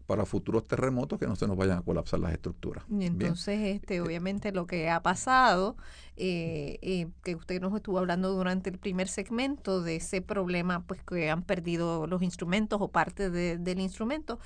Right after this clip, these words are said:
Speaker 2: estamos hablando de los acelerómetros en, en la mayoría de, de los casos.
Speaker 1: Sí, sí, yo no
Speaker 2: Ujú.
Speaker 1: estoy tocando en lo absoluto
Speaker 2: Ujú.
Speaker 1: la red sísmica de Puerto
Speaker 2: Ujú,
Speaker 1: Rico. Ellos tuvieron,
Speaker 2: exacto.
Speaker 1: tuvieron muchísimas pérdidas.
Speaker 2: Ujú.
Speaker 1: De hecho, mucho,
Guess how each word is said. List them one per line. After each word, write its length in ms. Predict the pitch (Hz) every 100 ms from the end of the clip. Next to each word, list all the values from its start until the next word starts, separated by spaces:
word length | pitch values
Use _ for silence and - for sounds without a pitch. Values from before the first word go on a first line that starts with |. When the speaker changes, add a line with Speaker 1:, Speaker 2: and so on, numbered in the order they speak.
| - -
Speaker 2:
estamos 420 | 185 180 156 165
hablando 400 | 185 233 302 285
de 140 | 220
los 260 | 170 175 - -
acelerómetros 960 | 180 185 180 170 202 214 190 190 185
en, 420 | - 170 165 165 165
en 120 | 185
la 80 | 160
mayoría 440 | 160 170 175 170
de, 260 | 185 175 165
de 120 | 185
los 120 | 175 -
casos. 500 | - - - - -
Speaker 1:
Sí, 240 | - 135
sí, 280 | - 101 85
yo 120 | 95
no 80 | 98
Speaker 2:
Ujú. 100 | -
Speaker 1:
estoy 240 | - 131 127
tocando 420 | 120 120 120 120
en 20 |
lo 80 | 107
absoluto 560 | - 113 131 139 117 -
Speaker 2:
Ujú. 240 | - -
Speaker 1:
la 120 | 98
red 160 | 92 107
sísmica 340 | 113 98 -
de 100 | 95
Puerto 280 | 85 95 101
Speaker 2:
Ujú, 80 | 92
Speaker 1:
Rico. 100 | 92
Ellos 140 | 104
tuvieron, 220 | 90 90
Speaker 2:
exacto. 180 | 117 127
Speaker 1:
tuvieron 240 | 101 113 110
muchísimas 460 | 104 131 127 123
pérdidas. 520 | 117 135 135 113 95 104
Speaker 2:
Ujú. 300 | 220 226 285
Speaker 1:
De 140 | - -
hecho, 160 | -
mucho, 260 | 190 240 -